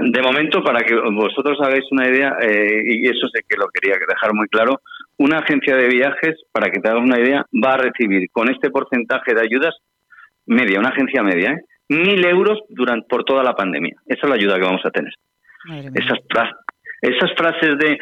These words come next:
Speaker 1: "no vamos a dejar a nadie fuera, todos estaréis ayudados" y esas historias son mentira podrida, absol-, absolutamente. O sea, mil euros,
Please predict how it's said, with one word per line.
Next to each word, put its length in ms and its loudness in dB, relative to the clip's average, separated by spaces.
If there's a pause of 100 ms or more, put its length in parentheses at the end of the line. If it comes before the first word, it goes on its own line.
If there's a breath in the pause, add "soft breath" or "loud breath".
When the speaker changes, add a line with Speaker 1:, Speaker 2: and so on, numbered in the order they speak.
(160)
Speaker 1:
"no 200 4
vamos 300 2
a 60 0
dejar 280 0
a 80 2
nadie 320 0
fuera, 340 0 (280)
todos 300 2
estaréis 440 0
ayudados" 480 2
y 60 0
esas 220 -4
historias 480 0 (200)
son 260 0
mentira 680 0
podrida, 420 -2
absol-, 420 -2
absolutamente. 840 0
O 60 0
sea, 160 0 (440 loud breath)
mil 300 2
euros, 440 2